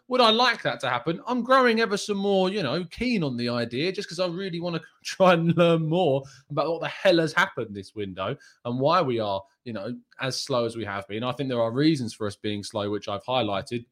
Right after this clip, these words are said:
most of them being the lack of sales. But I still think there is, the backup goalkeeper situation is strange, how much money they're investing, and we'll talk about that in a second. But it's, I just can't quite get my head around these comments from Arteta, and it is not the most encouraging of signs for a man who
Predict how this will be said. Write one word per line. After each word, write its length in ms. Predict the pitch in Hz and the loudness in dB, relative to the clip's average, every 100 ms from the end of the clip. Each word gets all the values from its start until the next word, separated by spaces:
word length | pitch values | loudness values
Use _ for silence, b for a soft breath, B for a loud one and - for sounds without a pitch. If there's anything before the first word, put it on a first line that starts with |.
| - | -12
most 400 | 107 123 123 - | -2 0 0 -2
of 80 | 104 | -2
them 220 | 110 104 | -2 0
being 260 | 107 107 101 | -2 -2 -4
the 80 | |
lack 280 | 104 110 - | -2 -4 -4
of 100 | 98 | -10
sales. 500 | - 143 110 95 117 - b b | -2 0 2 0 -8 -14 b b
But 60 | - | -10
I 60 | - | -6
still 260 | - 160 | -2 0
think 260 | 143 139 127 - | 0 -2 -2 -4
there 260 | 123 117 | 0 0
is, 300 | 117 107 - _ b b b _ | 0 -2 -10 _ b b b _
the 100 | - | -6
backup 420 | 113 156 - 110 - | 0 2 2 -2 0
goalkeeper 360 | 131 123 113 | 0 0 -4
situation 540 | 110 117 120 117 117 104 | -4 -2 2 2 0 -6
is 80 | |
strange, 520 | - - 135 127 131 127 | -4 0 2 2 0 0
how 100 | 113 | -2
much 160 | 107 | -2
money 180 | 120 113 | -4 -2
they're 220 | 107 104 | -2 -4
investing, 420 | 104 127 120 120 | -2 -2 -2 -6
and 80 | 110 | -6
we'll 80 | 107 | -4
talk 220 | 110 135 | -4 -4
about 200 | 113 113 | -2 -2
that 140 | 113 107 | -2 -2
in 60 | |
a 60 | 104 | -4
second. 420 | - 120 - 92 B B - | -2 -2 -4 -12 B B -8
But 100 | 135 | -6
it's, 360 | 156 - - - - | -6 -8 -8 -4 2
I 100 | 170 | 2
just 260 | 202 196 | 2 0
can't 300 | - 190 175 | 6 6 6
quite 240 | - 160 151 | 0 0 0
get 100 | 147 | 0
my 140 | 139 | 0
head 180 | 135 127 | 0 0
around 320 | 123 117 113 | 0 0 0
these 200 | 110 107 | -2 -4
comments 420 | - 123 117 110 | -6 -4 -4 -4
from 120 | 107 | -6
Arteta, 520 | 101 95 - 104 - 107 | -6 -6 -4 -4 -4 -6
and 80 | |
it 100 | 110 | -4
is 200 | 131 113 | -4 -2
not 280 | 120 123 120 | 0 0 -2
the 80 | 110 | -4
most 280 | 110 107 - | -4 -4 -8
encouraging 560 | 98 110 104 98 101 | -8 -4 -2 -4 -6
of 80 | 98 | -8
signs 300 | - 101 95 | -4 -4 -4
for 80 | 98 | -6
a 40 | |
man 240 | 98 98 95 | -4 -2 -2
who 160 | 98 | -4